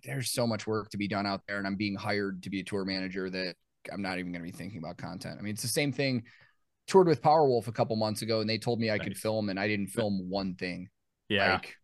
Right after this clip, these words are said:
Speaker 1: it was just so much work that I was like, "I'm out here to be a tech, not a YouTuber." Like,
Speaker 2: Right.
Speaker 1: but, uh, yeah, but if anybody wants to follow me around on, uh, YouTube and Twitch, um, content every day of the week except Sunday.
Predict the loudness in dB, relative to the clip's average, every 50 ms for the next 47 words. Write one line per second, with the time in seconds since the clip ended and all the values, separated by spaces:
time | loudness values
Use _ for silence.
0 | _ _ -8 -6 -6 -6 -6 -4 -4 -4 -2 0 2 4 4 4 2 0 0 -2
1 | -2 -2 -2 -4 -4 -4 -2 -2 -2 -2 -2 -2 -2 -2 -2 -4 -6 -10 -8 -4
2 | -2 2 2 2 2 2 0 -2 -2 -2 -4 -4 -4 -4 -4 -4 -4 -4 -4 -6
3 | -6 -6 -6 -6 -6 -8 -8 -8 -8 -8 -8 -6 -6 -6 -8 -8 -8 -8 -8 -10
4 | -10 -12 -16 -20 -20 _ _ _ -12 -8 -6 -6 -6 -8 _ _ _ _ _ _
5 | _ _ _ _ -4 -2 0 0 0 2 2 2 2 4 8 10 12 12 12 10
6 | 8 6 4 2 4 4 4 4 4 2 2 2 4 4 4 4 4 4 4 4
7 | 4 2 2 2 2 0 0 0 0 0 0 0 0 0 0 -2 -2 0 0 -2
8 | -2 -2 -2 -4 0 0 2 2 2 0 -4 -6 -6 -8 -6 -4 -4 -2 -2 -2
9 | -4 -4 -6 -8 -10 _ -18 -16 -16 -16 -16 _ _ _ -20 -20 -20 _ -18 -16
10 | -16 -16 -18 _ _ -16 -14 -14 -14 -16 _ _ -6 -2 0 0 2 4 6 4
11 | 4 4 4 4 6 8 8 6 6 6 4 4 4 2 2 0 0 -2 0 2
12 | 2 2 2 2 0 2 4 4 4 4 2